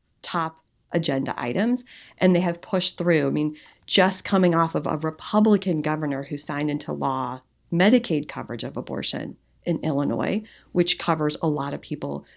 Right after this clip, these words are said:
um, who have a hard time accessing healthcare services. That moved into, in two thousand nineteen, Illinois passing the Reproductive Health Act that undid a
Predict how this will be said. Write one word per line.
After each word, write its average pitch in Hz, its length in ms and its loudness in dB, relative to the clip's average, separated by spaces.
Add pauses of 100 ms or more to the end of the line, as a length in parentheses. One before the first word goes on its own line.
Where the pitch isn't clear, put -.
(280)
um, - 220 -6
who 156 80 -2
have 160 100 2
a 147 60 -6
hard 151 200 -4
time - 200 -4
accessing 143 500 -6
healthcare 139 440 -8
services. 139 580 -8 (260)
That 175 220 6
moved 180 260 4
into, 165 540 4
in 147 100 0
two 165 200 2
thousand 151 340 2
nineteen, 151 540 -2
Illinois 147 320 -4
passing 139 560 -8 (320)
the 160 100 2
Reproductive 160 520 0
Health 156 300 -2
Act 131 300 -6
that - 160 -4
undid 151 380 2
a 139 180 -4